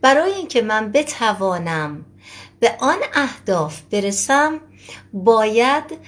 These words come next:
چه ویژگی‌هایی داشته باشم؟ چه عادت‌هایی؟ چه توانایی‌هایی؟ چه مهارت‌هایی؟ عادت‌ها، ویژگی‌ها، مهارت‌ها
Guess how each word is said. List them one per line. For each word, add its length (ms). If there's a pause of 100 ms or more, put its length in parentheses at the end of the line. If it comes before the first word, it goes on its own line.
(180)
چه 220
ویژگی‌هایی 1080
داشته 420
باشم؟ 540 (1400)
چه 160
عادت‌هایی؟ 920 (680)
چه 160
توانایی‌هایی؟ 1300 (1200)
چه 200
مهارت‌هایی؟ 1120 (1300)
عادت‌ها، 720
ویژگی‌ها، 800
مهارت‌ها 960